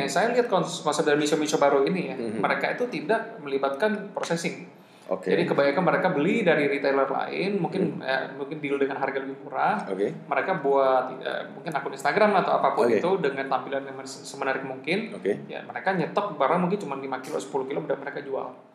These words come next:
Speaker 2: Oke.
Speaker 1: Nah, tapi saya ngerti, maksudnya semua orang ya bis-,
Speaker 2: Melakukan
Speaker 1: start,
Speaker 2: itu ya.
Speaker 1: melakukan bisnis itu kayak start from small gitu kan.
Speaker 2: Oke, oke.
Speaker 1: Tapi menurut saya ya itu. Bahkan tadi, eh,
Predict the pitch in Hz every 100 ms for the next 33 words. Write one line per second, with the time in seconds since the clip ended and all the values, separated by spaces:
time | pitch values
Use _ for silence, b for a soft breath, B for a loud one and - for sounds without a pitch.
0 | - 101 101 92 - - 131 139 214 170
1 | - - 165 185 160 - 170 185 160 135
2 | 156 208 160 139 139 135 - - 104 -
3 | - 143 104 101 135 135 139 135 135 135
4 | 135 131 135 185 156 139 - - 135 139
5 | 135 175 147 127 131 120 120 - 113 104
6 | 101 - - 139 233 180 147 190 180 170
7 | 196 185 - - - - - _ 165 185
8 | - 247 240 - - - - - 180 240
9 | 233 180 165